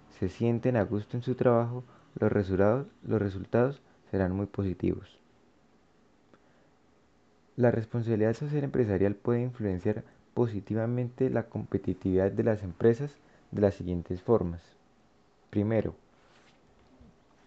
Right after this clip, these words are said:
mejora de los productos y o procesos de producción, lo que resulta en una mayor satisfacción y lealtad del cliente.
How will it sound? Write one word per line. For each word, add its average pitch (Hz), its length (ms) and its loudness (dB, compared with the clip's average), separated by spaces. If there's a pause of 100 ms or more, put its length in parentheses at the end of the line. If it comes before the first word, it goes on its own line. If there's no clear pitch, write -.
(380)
mejora 113 400 2
de 139 60 6
los 127 180 2
productos 104 580 4 (120)
y 120 100 2
o 104 100 4
procesos 104 560 0
de 123 120 2
producción, 123 580 -6 (680)
lo 104 180 0
que 101 200 4 (800)
resulta 120 720 0
en 117 100 2
una 110 160 4
mayor 95 320 4
satisfacción 123 920 -2 (280)
y 113 100 2
lealtad 95 420 6
del 95 180 2
cliente. 90 520 -2